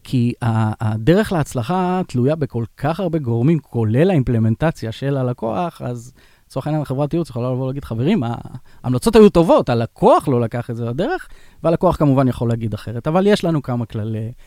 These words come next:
אצבע באיך מודדים את זה. אם בסוף אני רואה את אחד השקפים שלנו תלויים על הלוח של המנכ"ל, והוא אומר, "אז, אז אני יודע שזאת הצלחה." אמ,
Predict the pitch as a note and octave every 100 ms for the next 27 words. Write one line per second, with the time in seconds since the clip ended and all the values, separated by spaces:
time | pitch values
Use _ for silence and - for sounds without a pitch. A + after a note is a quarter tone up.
0 | - - A#2 A#2+ A2+ G#2+ G#2+ G#2 - G#2
1 | G2 G#2+ G#2+ A2 - - - - - -
2 | - - - F#3+ G#3 G3 D3 A#2 A#2+ A#2
3 | A2+ B2 C3+ - - - - - - -
4 | B2+ A#2+ C#3 C3+ - A2+ B2+ A2 G#2+ G2
5 | G#2 - - A#2 A#2+ G2+ F#2+ - - A#2
6 | A#2 B2 A#2 - G#2+ G#2 G#2 G2+ G#2 G2+
7 | - - - - - A#2 A#2 A2+ - -
8 | - - - - - - A2 - A2+ A#2
9 | A#2 A2 G2 G#2+ G#2+ G#2+ G2+ - - -
10 | - - - - - - - - - B2
11 | A#2 A#2 A2+ A2